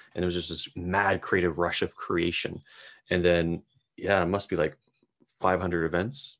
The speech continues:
since it started now, over a year. Its birthday was, um, what was it, March twenty-eighth or twenty-first or something like that. That was his one-year anniversary. And, uh,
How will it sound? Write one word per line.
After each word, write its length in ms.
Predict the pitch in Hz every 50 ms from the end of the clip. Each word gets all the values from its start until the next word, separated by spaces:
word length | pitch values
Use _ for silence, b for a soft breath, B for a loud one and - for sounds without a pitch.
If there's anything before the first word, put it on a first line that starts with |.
| _ _ _ _
since 320 | - - 92 98 104 -
it 60 | - -
started 380 | - 98 92 95 101 113 113
now, 180 | 104 101 107 113
over 600 | 117 - 87 90 85 87 87 85 85 82 - - 82
a 60 | 85
year. 300 | 82 82 82 87 98 104
Its 120 | - -
birthday 500 | - - 85 87 - _ 82 80 80 80
was, 380 | 76 76 78 80 78 71 - -
um, 360 | 78 80 80 78 80 76 73 b b b b b b b b b b _ -
what 80 | 82
was 100 | 82 76
it, 80 | 76 67
March 220 | 80 80 80 -
twenty-eighth 520 | - - 87 82 78 76 78 90 98 - -
or 280 | 76 76 76 73 - _
twenty-first 520 | - - 85 76 71 - - 80 85 - -
or 20 |
something 220 | - - 95 90 87
like 140 | 85 85
that. 280 | 85 85 90 95 - - b b b b b b b b b b b _ - -
That 120 | 80 78
was 120 | 78 76
his 120 | - 73 71
one-year 240 | 80 80 80 78 78
anniversary. 720 | 78 76 73 80 80 80 - - 80 85 85 87 92 - b b b b b b b b _
And, 360 | - 82 82 82 82 82 78
uh, 440 | 80 82 82 80 82 82 80 80 80